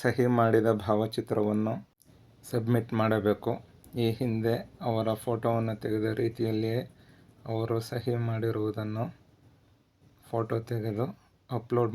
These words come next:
ಮಾಡಬೇಕು. ಫೈಲ್ ಅಪ್ಲೋಡ್ ಆದ ನಂತರ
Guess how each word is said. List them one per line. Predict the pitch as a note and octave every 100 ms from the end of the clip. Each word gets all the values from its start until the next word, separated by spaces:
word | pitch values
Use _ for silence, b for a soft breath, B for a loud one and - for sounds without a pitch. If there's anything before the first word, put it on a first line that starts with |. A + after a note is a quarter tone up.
| G#2+
ಮಾಡಬೇಕು. | G2+ G2+ G2+ - A#2+ G3+ _ _ _ _ _ _ _ - -
ಫೈಲ್ | B2 B2
ಅಪ್ಲೋಡ್ | A#2 B2 B2 A#2
ಆದ | A#2+ A#2+ B2
ನಂತರ | A2+ G#2+ A#2